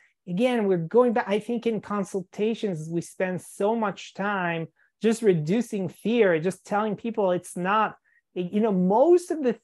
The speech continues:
things that you're going to do are not going to harm your clients. So,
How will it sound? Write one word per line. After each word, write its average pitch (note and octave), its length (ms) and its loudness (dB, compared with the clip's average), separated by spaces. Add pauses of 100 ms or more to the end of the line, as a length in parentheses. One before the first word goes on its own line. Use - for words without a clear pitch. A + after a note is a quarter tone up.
things A3 360 0
that F3+ 200 -2
you're F#3 180 2
going F3+ 380 0
to F#3 100 -6
do G#3 160 2
are F3+ 120 0
not F3 540 -4
going G3 220 -2
to F#3+ 140 -6
harm F#3+ 340 -6
your F3+ 180 -2
clients. F3+ 500 -4
So, F3+ 340 0